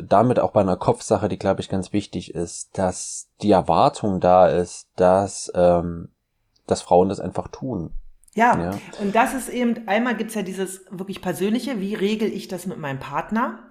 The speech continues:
Speaker 2: oder in der Familie? Also grad bei älteren Kindern gibt es dann auch die Möglichkeit zu sagen, hey, na, ist nicht mehr meine, äh, mein Job, ja, also das abgeben.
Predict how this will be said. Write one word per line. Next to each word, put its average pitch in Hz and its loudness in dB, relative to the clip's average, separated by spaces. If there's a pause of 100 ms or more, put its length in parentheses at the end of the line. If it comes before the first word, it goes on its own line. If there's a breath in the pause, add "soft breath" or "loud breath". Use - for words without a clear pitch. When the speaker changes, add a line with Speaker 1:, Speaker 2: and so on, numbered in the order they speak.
(640 soft breath)
Speaker 2:
oder 185 2
in 190 0
der 180 4
Familie? 190 2 (160)
Also 160 -4
grad 165 0
bei 175 -4
älteren 196 0
Kindern 190 0
gibt 190 -4
es 185 -6
dann 175 0
auch 160 -6
die 180 -4
Möglichkeit 180 -4
zu 165 -6
sagen, 160 2
hey, 185 -4
na, 175 2 (240)
ist - -6
nicht 180 -4
mehr 185 0
meine, 170 0
äh, - 2
mein 160 0
Job, 202 4 (240)
ja, 165 0
also 165 -6
das 160 -4
abgeben. 202 -4